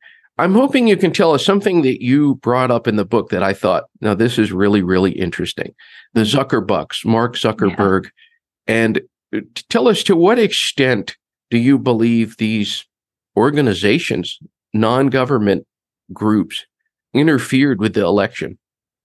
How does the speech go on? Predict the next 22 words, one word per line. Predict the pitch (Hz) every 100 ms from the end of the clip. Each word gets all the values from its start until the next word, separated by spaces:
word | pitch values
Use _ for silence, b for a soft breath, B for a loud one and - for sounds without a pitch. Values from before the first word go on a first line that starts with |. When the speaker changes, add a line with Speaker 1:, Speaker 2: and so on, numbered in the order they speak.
| _ _
Speaker 2:
Uh, | 233
I | - 240 247
think | 262
a | 240
hundred | 247 240
percent. | 214 269 190 -
I | 196
think | 202 220 196 _ _ _ _ 123
Speaker 1:
Hmm. | 123
Speaker 2:
their | 202 240 226
mission | 208 330 - 196 180 196 196
was | 190 208 208
to | - 214
make | 190 190
sure | 214
that | 196 190
Joe | 196
Biden | 190 180 185
won | 185 185
the |
election. | 180 190 262 - - - b b b b b 202
Um, | 196 185 185